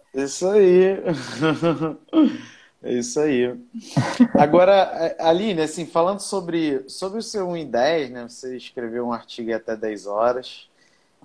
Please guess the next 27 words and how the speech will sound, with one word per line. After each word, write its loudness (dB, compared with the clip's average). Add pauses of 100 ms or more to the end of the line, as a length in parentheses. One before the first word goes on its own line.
(100)
E -4
é -2
uma -2
conquista -6
e -4
tanto, -4
né? -8 (880)
E -2
me 0
conta, 4
assim, -2 (480)
é, 6
quais -2
são -2
os -2
ingredientes, 0
sabe? -2
Eu, 0
eu -2
pergunto -2
isso -4
pra 2
galera 2
que -8
eu -6
tenho -10
entrevistado, -2